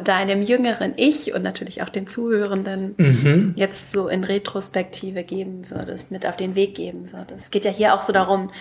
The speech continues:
Speaker 2: Ja.
Speaker 1: mutig und selbstbewusst den eigenen Weg zu verfolgen und
Speaker 2: Ja.
Speaker 1: sich auch nicht unbedingt beirren zu lassen, nur weil es jetzt noch kein anderer vorher gemacht hat oder keine andere.
Speaker 2: Ja, das, womit ich, also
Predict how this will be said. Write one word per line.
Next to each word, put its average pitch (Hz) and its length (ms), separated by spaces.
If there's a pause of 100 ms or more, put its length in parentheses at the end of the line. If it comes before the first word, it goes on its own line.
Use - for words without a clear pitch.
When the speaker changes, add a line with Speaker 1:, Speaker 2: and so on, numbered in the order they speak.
(140)
Speaker 2:
Ja. 190 220
Speaker 1:
mutig 226 360
und 208 160
selbstbewusst 196 840
den 190 120
eigenen 185 600
Weg 208 340
zu 190 160
verfolgen 185 880
und - 100
Speaker 2:
Ja. 202 200
Speaker 1:
sich - 100
auch 196 140
nicht 214 160
unbedingt 202 320
beirren 226 340
zu 202 140
lassen, 190 320
nur 185 120
weil 180 140
es 180 60
jetzt 180 180
noch 190 140
kein 196 200
anderer 196 420
vorher 196 280
gemacht 180 400
hat 190 140
oder 180 140
keine 190 380
andere. 180 640 (140)
Speaker 2:
Ja, 113 540
das, 127 200
womit 131 220
ich, 85 100
also 104 160